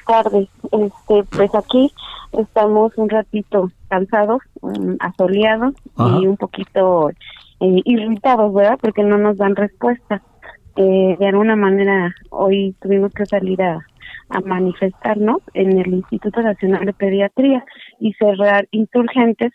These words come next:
Speaker 1: para hacer solicitud y que se agilice la parte de la vacuna para todo el gremio, tanto, eh, enfermeras, eh, inhaloterapeutas, este, intendencia,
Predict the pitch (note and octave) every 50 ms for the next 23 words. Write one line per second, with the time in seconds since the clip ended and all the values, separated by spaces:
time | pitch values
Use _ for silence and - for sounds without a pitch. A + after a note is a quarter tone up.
0 | _ - G#3+ G3+ F#3+ F3+ F3 E3+ F3 F3 - - - - _ - G#3+ G#3 - -
1 | A3 G#3 G#3+ - B3+ A#3+ A#3 A3+ - - A#3 G#3 _ - A3 A3+ B3+ B3+ _ _
2 | - - - _ - A3 G3+ - - G#3+ G3+ - G#3+ G3+ F#3+ - - A3+ A3 G#3+
3 | A3 G#3+ A3+ A#3+ - - - D4+ C4+ A#3 G#3 G#3 G3 - - A3 G#3 A3 - -
4 | A#3+ A3+ G#3 G#3 G3 F#3+ F3+ E3+ D#3+ D#3 D3+ - - - - F3 E3+ _ - -
5 | B3 B3+ B3 A#3+ A#3 A3+ A#3 - - - _ _ _ - F#3+ F3+ E3+ E3+ E3+ -
6 | _ _ - F#3 F3+ F3+ F3+ F3+ F3+ F3+ E3+ D#3+ D#3 D3+ D#3 - G3 G3+ G#3 G3+
7 | G3 G#3 G3+ G3+ A3 A#3 _ _ _ - - - - _ - G3 F#3 F3+ E3+ -
8 | E3+ D#3+ D#3 D#3 D#3 D3+ D3+ D3+ _ _ _ _ _ _ _ - F3 E3+ F3+ F3
9 | E3+ F3 - F3+ F3+ F#3 F#3+ F#3+ F#3+ G3 G3 G3 G3 F#3+ F#3+ F#3 F3+ F3 F3 F3
10 | F3 F3+ - _ _ - - - _ _ - E3 E3 E3 E3 E3 D#3+ D#3+ D#3 D#3+
11 | - - F#3+ F#3+ F#3+ F3 E3+ F3 E3+ - - F3 E3+ F3 F3 - - G3 F#3 F#3
12 | F#3 F#3 F#3 _ - F#3 F3 E3+ E3+ E3+ E3+ E3+ E3 - _ F#3 E3+ D#3 - _
13 | _ - D#3 D3+ D#3+ - F3 E3 E3 F3 F#3+ F#3+ F#3+ F#3+ G3 G3+ F#3 - F#3+ -